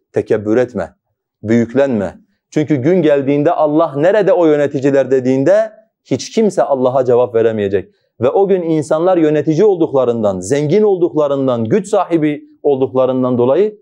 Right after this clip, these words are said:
o gün utanacaklar. Çünkü o gün Allah Azze ve Celle asıl gücün sahibini insanlara gösterecek. Onun için kardeşlerim, eğer Allah bize bir nimet vermişse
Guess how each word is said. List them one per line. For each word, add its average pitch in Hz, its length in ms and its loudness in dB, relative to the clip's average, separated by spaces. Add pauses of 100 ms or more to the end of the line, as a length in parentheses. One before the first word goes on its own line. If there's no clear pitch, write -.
(140)
o 147 140 0
gün 131 160 0
utanacaklar. 120 760 -2 (260)
Çünkü 135 320 -2
o 185 140 2
gün 247 440 -2 (140)
Allah 135 220 2
Azze 139 260 2
ve 135 100 2
Celle 151 220 2
asıl 135 340 -2
gücün 135 260 -2
sahibini 120 520 -2
insanlara 101 440 -2
gösterecek. 90 600 -6 (220)
Onun 170 180 0
için 185 220 -2
kardeşlerim, 113 600 -2 (580)
eğer 156 180 2
Allah 175 320 0
bize 160 200 2
bir 175 120 2
nimet 165 320 2
vermişse 160 560 0